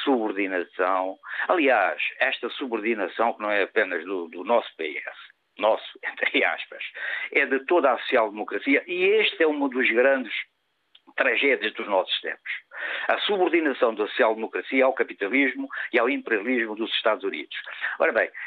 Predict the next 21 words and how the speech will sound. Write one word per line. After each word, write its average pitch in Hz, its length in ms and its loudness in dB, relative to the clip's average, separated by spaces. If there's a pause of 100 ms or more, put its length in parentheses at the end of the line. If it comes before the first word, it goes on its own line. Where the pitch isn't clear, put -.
(100)
e 170 160 4
esta 180 380 2
guerra 139 500 2
que - 140 -2 (100)
está 120 300 2
a 117 100 2
enterrar, 104 720 -2
que 98 80 -20
nos 95 120 -12
está - 160 -4
a 90 60 2
enterrar 92 360 -2
a 92 60 -2
todos, 87 400 -2
a 87 100 -2
enterrar 87 340 -2
a 90 40 2
Europa, 92 500 2
não 87 80 -16
é - 60 -20
verdade? 101 400 -2